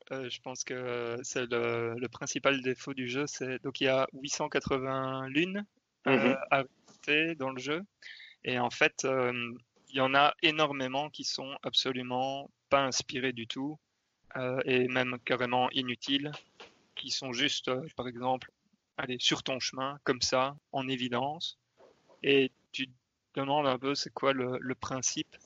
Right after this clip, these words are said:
Speaker 1: qui, qui est derrière. Là, là, c'est difficile de comprendre, euh, c'était quoi la vision, euh, pour ça. Mais sinon, le jeu, je trouve, est vraiment très, très beau pour, euh, pour la Switch. Euh,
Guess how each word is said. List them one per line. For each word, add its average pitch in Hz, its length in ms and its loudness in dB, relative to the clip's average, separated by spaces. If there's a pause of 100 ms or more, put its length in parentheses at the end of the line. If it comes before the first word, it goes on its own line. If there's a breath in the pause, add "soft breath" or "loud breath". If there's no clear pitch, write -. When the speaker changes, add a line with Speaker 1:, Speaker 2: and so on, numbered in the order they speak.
(180)
Speaker 1:
qui, 127 460 -8
qui 131 100 -2
est 135 80 2
derrière. 135 600 -2 (1080)
Là, 143 200 6
là, 143 280 4
c'est 139 160 -4
difficile 135 400 -2
de 123 80 0
comprendre, 131 520 -4
euh, 120 300 -2 (320)
c'était 127 280 -6
quoi 135 180 0
la 123 80 -2
vision, 123 560 -8
euh, 117 100 -8 (140)
pour - 160 -12
ça. 147 240 -6 (360 loud breath)
Mais 139 80 0
sinon, 160 220 4
le 156 120 6
jeu, 147 260 4
je - 80 -2
trouve, 143 240 0
est 123 220 2
vraiment 131 280 -4
très, - 200 -2
très - 180 -4
beau 139 240 -2
pour, 139 160 -8
euh, 131 260 -6 (200)
pour 131 140 -6
la 127 100 -2
Switch. - 420 -4 (640)
Euh, 135 40 -8